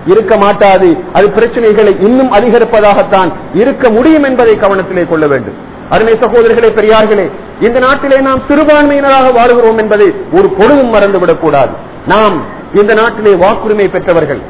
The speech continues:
நாம் வரி செலுத்துபவர்கள், எங்களுக்கு சம உரிமை இருக்கிறது என்பதில் எந்த சந்தேகமும் இல்லை. ஆனாலும் பெரும்பான்மையினருடைய சீற்றத்தை, ஆத்திரத்தை, அவர்களுடைய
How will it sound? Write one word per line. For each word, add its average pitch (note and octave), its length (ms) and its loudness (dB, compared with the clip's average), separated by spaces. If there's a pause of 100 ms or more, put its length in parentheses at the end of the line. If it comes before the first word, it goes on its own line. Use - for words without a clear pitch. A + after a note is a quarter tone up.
(160)
நாம் A3 300 0
வரி G#3+ 180 2
செலுத்துபவர்கள், A3+ 800 0 (220)
எங்களுக்கு C4+ 520 0
சம D4 240 2
உரிமை D4+ 280 0
இருக்கிறது C#4+ 420 0
என்பதில் C4+ 400 0
எந்த D4 340 0
சந்தேகமும் B3+ 500 0
இல்லை. A3 300 0 (300)
ஆனாலும் G3 680 0 (180)
பெரும்பான்மையினருடைய G#3+ 1080 0
சீற்றத்தை, A3 640 0 (260)
ஆத்திரத்தை, A#3 800 0 (200)
அவர்களுடைய A#3+ 920 2